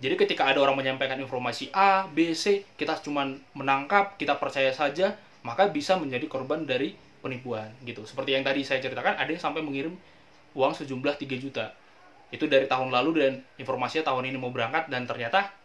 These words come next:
setelah udah dikirim duitnya tidak ada informasi sama sekali gitu. Jadi jangan sampai kita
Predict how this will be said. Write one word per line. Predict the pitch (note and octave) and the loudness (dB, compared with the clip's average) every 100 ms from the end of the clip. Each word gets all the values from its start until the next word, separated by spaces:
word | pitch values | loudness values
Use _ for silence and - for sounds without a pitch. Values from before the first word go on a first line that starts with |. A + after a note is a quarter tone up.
| - | -20
setelah | - - C3 | -12 -4 -2
udah | D#3 C3+ | 2 0
dikirim | C3 C#3 C3+ | 0 -2 -2
duitnya | B2+ F#3+ G3 | -4 -4 -4
tidak | D3 C3 A#2+ B2 | -4 -2 -2 -2
ada | A#2 - - - | -4 -8 -20 -18
informasi | B2+ B2+ B2 - C#3 | -8 -4 -4 -6 -4
sama | C3 B2 A#2 | -4 -6 -8
sekali | B2 A#2 A2 A2 | -10 -12 -12 -16
gitu. | - - - - - - | -18 -20 -20 -20 -16 -4
Jadi | A#2 E3+ | -2 4
jangan | D3 B2+ | 4 4
sampai | B2 A#2 A2+ D#3 G3+ - - _ _ _ - - - B2 | -2 -6 2 4 4 -2 -16 _ _ _ -20 -20 -12 -2
kita | A#2+ D#3+ | 6 8